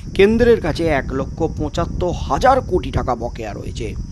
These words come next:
কেন্দ্র সেই টাকা দিয়ে দিলে সমস্ত বকেয়া মিটিয়ে দেওয়া যাবে, এমনই কিন্তু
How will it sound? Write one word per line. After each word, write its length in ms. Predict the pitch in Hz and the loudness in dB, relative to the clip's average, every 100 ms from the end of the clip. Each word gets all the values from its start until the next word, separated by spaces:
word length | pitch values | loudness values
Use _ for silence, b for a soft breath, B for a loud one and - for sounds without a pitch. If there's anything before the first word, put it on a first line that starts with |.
| B B - - | B B -8 2
কেন্দ্র 440 | 180 214 233 240 | 2 4 2 2
সেই 240 | - 151 139 | 2 0 0
টাকা 300 | 139 135 131 | 0 0 -4
দিয়ে 300 | - 139 156 | -2 0 0
দিলে 280 | 165 185 180 | 4 2 2
সমস্ত 720 | - - 135 175 - - 190 | -4 -4 -2 -4 -4 -2 -2
বকেয়া 580 | - 135 120 - 131 | 0 -2 -2 0 0
মিটিয়ে 460 | 143 123 120 117 117 | 0 -2 -2 -2 -2
দেওয়া 220 | 110 117 | -2 -2
যাবে, 500 | 107 117 113 117 101 - B B B B - | -2 0 0 0 -4 -6 B B B B -2
এমনই 260 | 131 160 | 2 2
কিন্তু 320 | 165 120 120 | 2 -2 -2